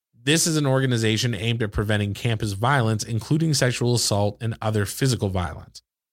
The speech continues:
For seven years, Jody worked at Victim Services Center of Montgomery County,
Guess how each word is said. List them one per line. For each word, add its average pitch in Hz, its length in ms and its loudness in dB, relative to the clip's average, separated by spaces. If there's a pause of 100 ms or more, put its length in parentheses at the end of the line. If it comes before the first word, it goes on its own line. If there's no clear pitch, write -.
(200)
For 123 100 0
seven 117 500 2
years, 135 420 2
Jody 127 360 2
worked 110 340 0
at 104 220 -4
Victim 131 480 -2
Services 120 580 2
Center 107 340 2
of 104 80 2
Montgomery 107 640 0
County, 104 600 0